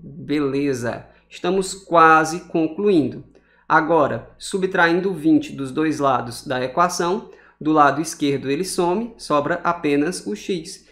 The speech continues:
E do lado direito, cem menos vinte é igual a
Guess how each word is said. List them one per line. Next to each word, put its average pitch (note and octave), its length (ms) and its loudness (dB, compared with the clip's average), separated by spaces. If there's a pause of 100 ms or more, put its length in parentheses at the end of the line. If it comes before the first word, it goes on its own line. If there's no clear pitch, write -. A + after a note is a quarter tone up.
(160)
E D#3+ 60 -6
do F3 120 0
lado C#3 320 4
direito, F3+ 460 -2
cem D3+ 420 0
menos D3+ 360 0
vinte D3+ 500 0
é E3+ 140 -2
igual C#3 400 2
a C#3 360 -4